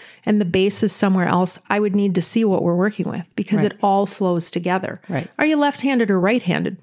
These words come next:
Speaker 1: when you're cooking? You know, that makes a
Speaker 2: That
Speaker 1: difference.
Speaker 2: makes a huge difference.
Speaker 1: Yeah. Where
Speaker 2: And
Speaker 1: your
Speaker 2: I'm left-handed, so I understand that.
Speaker 1: Right? Me too. Where are your pots and pans?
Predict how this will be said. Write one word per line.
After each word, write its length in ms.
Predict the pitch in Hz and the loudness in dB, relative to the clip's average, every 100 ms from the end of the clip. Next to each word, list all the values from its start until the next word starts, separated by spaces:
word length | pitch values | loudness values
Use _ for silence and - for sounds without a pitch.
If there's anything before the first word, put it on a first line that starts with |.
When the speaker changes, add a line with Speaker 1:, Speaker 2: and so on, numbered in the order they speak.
| _ - | _ -2
Speaker 1:
when 140 | 190 | 0
you're 100 | 170 | 0
cooking? 460 | 170 165 - - 170 _ _ | -2 -4 -4 -8 -12 _ _
You 80 | 185 | -2
know, 120 | 180 | 0
that 200 | 185 220 | 0 0
makes 260 | 208 196 - | 0 -2 -2
a 40 | |
Speaker 2:
That 60 | 190 | 0
Speaker 1:
difference. 300 | 202 208 190 | 0 0 0
Speaker 2:
makes 100 | 196 | -2
a 40 | |
huge 320 | - 190 185 - | -2 -4 -4 -6
difference. 360 | 160 - 131 | -8 -4 -2
Speaker 1:
Yeah. 160 | 226 - - - | 0 -2 -8 -2
Where 220 | 208 233 | 0 2
Speaker 2:
And 100 | 208 | 2
Speaker 1:
your 60 | 214 | 2
Speaker 2:
I'm 100 | 226 | 2
left-handed, 560 | 208 196 208 202 185 151 | 0 0 0 2 2 0
so 120 | 175 | 0
I 60 | |
understand 480 | 180 165 - 175 175 | 2 0 0 0 0
that. 80 | 156 | 0
Speaker 1:
Right? 300 | 175 196 262 - 220 | 0 0 -2 -6 -8
Me 200 | 202 202 202 | -2 0 0
too. 280 | - 311 | 0 0
Where 220 | 190 196 208 | 0 0 0
are 20 | |
your 140 | 214 | 0
pots 340 | 214 196 196 - | -2 -2 0 -2
and 100 | 196 | -2
pans? 600 | 220 214 - 180 - | 0 -2 -2 -4 -6